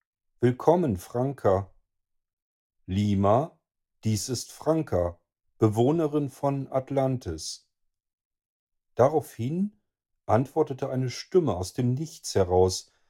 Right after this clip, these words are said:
Es schien mir so, als würde die Stimme über unseren Köpfen schweben. „In Ordnung, Neu. Ich habe Franka registriert und werde auf sie achten.“ Dies wiederholte sich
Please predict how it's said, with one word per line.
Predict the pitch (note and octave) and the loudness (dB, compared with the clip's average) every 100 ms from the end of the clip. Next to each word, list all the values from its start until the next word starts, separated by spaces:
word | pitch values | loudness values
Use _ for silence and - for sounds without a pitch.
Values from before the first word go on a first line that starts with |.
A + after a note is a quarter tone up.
| _ _ | _ _
Es | - - | -4 -2
schien | - F#3 | -2 0
mir | F3+ B2+ | 0 0
so, | D#3 D3 | 0 0
als | B2 - B2+ | -4 -6 0
würde | E3+ D#3 | 2 2
die | C#3 | -6
Stimme | C3 - F#3+ F3 | -10 -8 -4 -4
über | D#3+ F3+ D3+ - | -4 -6 -6 -6
unseren | D3 C3 C3 C3 B2+ | -6 -6 -6 -6 -8
Köpfen | F3 - _ D#2+ | -14 -14 _ -14
schweben. | - - D2+ D#2 D2+ D#2+ - _ _ _ _ _ _ _ _ _ _ _ _ | -14 -14 -14 -14 -12 -14 -16 _ _ _ _ _ _ _ _ _ _ _ _
„In | C3 D3+ | -2 6
Ordnung, | A#2+ G#2+ - B2+ D#3 E3 | 8 8 4 -2 -2 -2
Neu. | D#3+ E3 F#3+ - _ _ _ _ _ _ | 2 2 0 -8 _ _ _ _ _ _
Ich | B2+ - | -8 0
habe | B2 C3 | 0 0
Franka | B2 - G2 G2 A#2 | -4 -4 -2 -2 -2
registriert | A#2 B2+ C3 - - - C3 F2 D#2+ - _ _ _ _ | -4 -4 -8 -12 -16 -8 -2 -2 -4 -12 _ _ _ _
und | - F#2+ | -8 0
werde | F#2+ F2+ F2+ | 4 4 4
auf | F#2+ | -2
sie | - C#3 | -6 0
achten.“ | A2 - - _ D#2 D#2+ _ _ _ _ _ _ _ _ _ _ _ _ _ _ _ _ | 0 0 -10 _ -16 -16 _ _ _ _ _ _ _ _ _ _ _ _ _ _ _ _
Dies | G#2 D#3+ - | -10 -8 -8
wiederholte | C3+ G#2+ F2+ G#2 C#3+ - | -2 -2 0 0 0 -2
sich | C#3 C#3+ C#3+ - | -4 -6 -6 -12